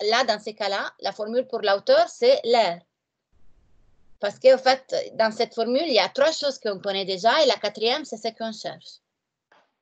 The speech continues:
C'est ça que je dis, il faut essayer de mettre ensemble toutes les informations qu'on a pour mener l'enquête et trouver ce qu'on cherche.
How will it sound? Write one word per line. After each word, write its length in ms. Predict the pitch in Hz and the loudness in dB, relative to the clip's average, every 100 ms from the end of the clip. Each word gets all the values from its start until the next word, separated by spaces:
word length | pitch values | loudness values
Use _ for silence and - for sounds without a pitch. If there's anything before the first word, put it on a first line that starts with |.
| _ _ _ _ _ _ - | _ _ _ _ _ _ -20
C'est 160 | - 233 | -6 0
ça 200 | 226 294 | 2 2
que 100 | 330 | 2
je 140 | 247 | 0
dis, 180 | 220 277 | 0 0
il 80 | 330 | -4
faut 100 | 247 | -6
essayer 320 | 220 247 277 | -2 0 2
de 160 | 254 226 | 2 0
mettre 240 | 214 220 | -2 -2
ensemble 580 | 233 254 277 240 196 208 | -4 -2 -4 -4 -6 -6
toutes 140 | 262 | 0
les 160 | 277 269 | 2 0
informations 640 | 247 240 226 226 220 214 196 190 | -6 -8 -8 -8 -10 -8 -6 -4
qu'on 180 | 190 | -4
a 140 | 190 254 - _ _ _ _ _ | -4 -8 -12 _ _ _ _ _
pour 200 | 240 302 | -4 -2
mener 360 | 277 226 226 254 | 0 0 2 2
l'enquête 520 | 226 208 220 269 - - | 2 0 -2 -2 -4 -12
et 140 | 214 | -12
trouver 340 | 202 202 247 | -10 0 0
ce 120 | - 220 | 0 -6
qu'on 200 | - 220 | -12 -12
cherche. 520 | - 180 170 - | -10 -10 -12 -18